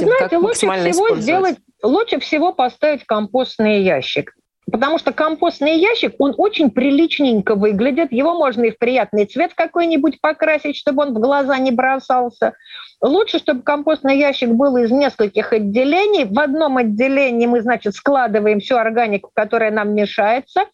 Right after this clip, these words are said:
Speaker 1: А, а спустя какое-то время, когда это отделение будет полным, мы начнем заполнять другое отделение.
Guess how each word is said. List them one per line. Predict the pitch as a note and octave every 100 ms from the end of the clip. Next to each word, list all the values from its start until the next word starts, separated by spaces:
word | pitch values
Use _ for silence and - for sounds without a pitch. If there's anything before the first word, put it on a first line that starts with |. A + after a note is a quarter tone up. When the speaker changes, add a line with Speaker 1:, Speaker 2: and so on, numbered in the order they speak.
| - - - - - -
Speaker 1:
А, | - -
а | B3+
спустя | - D#4 - E4 D4+
какое-то | C4+ B3+ D4 A#3+ A#3
время, | B3 C#4 A#3 G#3+
когда | A#3+ A3+ A#3+
это | G#3+ A3
отделение | A3 G3 B3 B3 G#3+ A3
будет | G#3 A3+ B3 A#3+
полным, | G4 A#4+ A#4 D#4+
мы | C4 C#4
начнем | C4 B3 D4+ B3+
заполнять | A#3 A#3 C4 C4+ B3 A3+
другое | D4 D4+ B4 A4
отделение. | D4 G#3 B3+ B3+ A3 G3+ F#3+